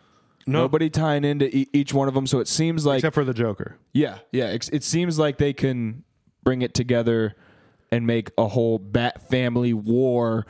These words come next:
Speaker 1: <laughs>
Speaker 2: between these Joker humanoids or something like that. But we're only on issue number four, so
Speaker 1: Yeah.
Speaker 2: we don't know what we're gonna
Speaker 1: It,
Speaker 2: get.
Speaker 1: it's really interesting, too, that we're getting all this, like, Joker impersonation stuff.
Speaker 2: Mm-hmm.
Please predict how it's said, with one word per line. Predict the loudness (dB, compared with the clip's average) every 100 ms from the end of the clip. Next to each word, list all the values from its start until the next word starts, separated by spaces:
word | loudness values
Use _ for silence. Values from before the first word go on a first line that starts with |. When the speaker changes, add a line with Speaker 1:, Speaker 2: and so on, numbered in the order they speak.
| -10
Speaker 1:
<laughs> | -4
Speaker 2:
between | -2 0 0 0 -2 -4 -6 -12 _
these | -2 -2
Joker | -2 0 0 0
humanoids | 0 0 0 0 0 0 0
or | -2
something | -2 0 -2
like | -2 -2
that. | 0
But | 0
we're | 0 -2
only | 0 0
on | 0
issue | -2 -2
number | 0 0
four, | 0 0 2
so | 0
Speaker 1:
Yeah. | 0
Speaker 2:
we |
don't | 0 0
know | 0
what | 0
we're | -2
gonna | -2 0
Speaker 1:
It, | 0 0 0 -2
Speaker 2:
get. | -2
Speaker 1:
it's | -2 0
really | 0 0 0 0
interesting, | 0 0 -2 -2 -2 -2
too, | 0 0
that | 2 0
we're | -2
getting | 0 0 0
all | 0 0
this, | -2 -2
like, | -2 -2 -4 -10
Joker | -4 -2 0 0 0 -2
impersonation | -2 -2 -4 -4 -4 -4 -2 -4 -4
stuff. | -2 0 -2 -6
Speaker 2:
Mm-hmm. | -8 -6 -4 -4 -4